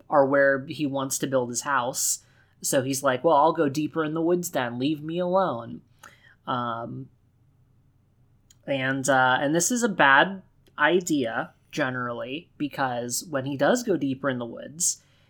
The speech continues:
he ends up surrounded on all sides by purple cabbages. Now,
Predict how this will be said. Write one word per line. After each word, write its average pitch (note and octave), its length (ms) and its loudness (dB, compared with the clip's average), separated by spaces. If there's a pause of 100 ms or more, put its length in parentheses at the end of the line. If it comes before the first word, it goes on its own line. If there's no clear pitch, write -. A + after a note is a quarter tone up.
he C#3+ 260 0
ends C#3 260 -2
up C3+ 220 0
surrounded C#3 520 0
on D3+ 120 -8
all B2+ 200 0
sides A#2 580 -4 (280)
by A2+ 240 2
purple F3+ 440 2
cabbages. - 680 -10
Now, A#2 280 -6